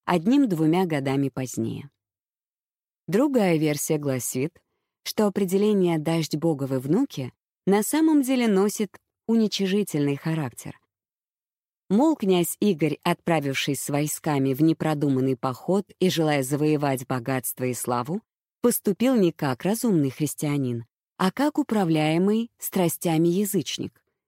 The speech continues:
Интересно, что точно такое же определение славян встречается и в пресловутой Велесовой книге.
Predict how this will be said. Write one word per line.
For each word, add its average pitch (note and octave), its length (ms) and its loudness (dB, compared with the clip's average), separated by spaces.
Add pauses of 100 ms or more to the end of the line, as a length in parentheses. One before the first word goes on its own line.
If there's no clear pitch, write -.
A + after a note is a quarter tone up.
(540)
Интересно, F3+ 680 0
что E3 240 -4
точно F3 480 -4
такое F3 440 -2
же C#3+ 120 -4
определение C#3+ 600 0
славян D3 600 -2 (280)
встречается E3+ 960 0
и G3+ 100 2
в - 120 -6
пресловутой F3 800 -2
Велесовой D3+ 640 -2
книге. - 500 -10